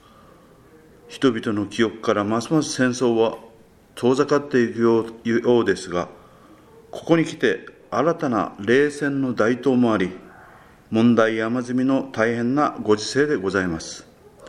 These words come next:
悲しみは時間が解決してくれると人はよく言います。しかし忘れてはいけないことがあります。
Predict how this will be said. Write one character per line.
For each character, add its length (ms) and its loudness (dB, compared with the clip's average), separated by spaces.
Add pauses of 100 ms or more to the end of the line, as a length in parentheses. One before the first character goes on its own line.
(1160)
悲 160 0
し 160 0
み 120 2
は 260 0
時 160 -6
間 200 0
が 140 0
解 280 -2
決 200 -6
し 160 -8
て 100 2
く 140 -10
れ 80 0
る 120 -2
と 200 -2
人 220 -4
は 100 4
よ 140 2
く 140 -8
言 100 -2
い 20 -2
ま 140 -2
す。 200 -16 (440)
し 80 -10
か 160 0
し 160 -10
忘 260 -4
れ 80 2
て 100 -4
は 140 2
い 60 -4
け 120 -4
な 120 0
い 80 -4
こ 120 -8
と 140 0
が 140 4
あ 40 2
り 80 -2
ま 120 -6
す。 200 -12